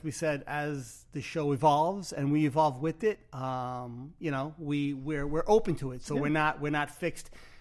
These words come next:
Speaker 1: Just like one voice might say one thing, the other voice might say the other.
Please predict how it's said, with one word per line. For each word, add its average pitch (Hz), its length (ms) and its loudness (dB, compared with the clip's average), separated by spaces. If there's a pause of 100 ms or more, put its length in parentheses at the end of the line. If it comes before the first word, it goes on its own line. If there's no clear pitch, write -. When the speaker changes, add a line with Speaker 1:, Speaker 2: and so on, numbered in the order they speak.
(120)
Speaker 1:
Just 156 180 -2
like 160 180 -4
one 151 220 2
voice 160 360 -2
might 151 160 -4
say 147 160 -4
one 151 200 -2
thing, 208 320 -6
the 143 120 -6
other 143 140 -2
voice 147 320 0
might 160 160 -2
say 151 200 -4
the 143 160 -2
other. 202 320 -4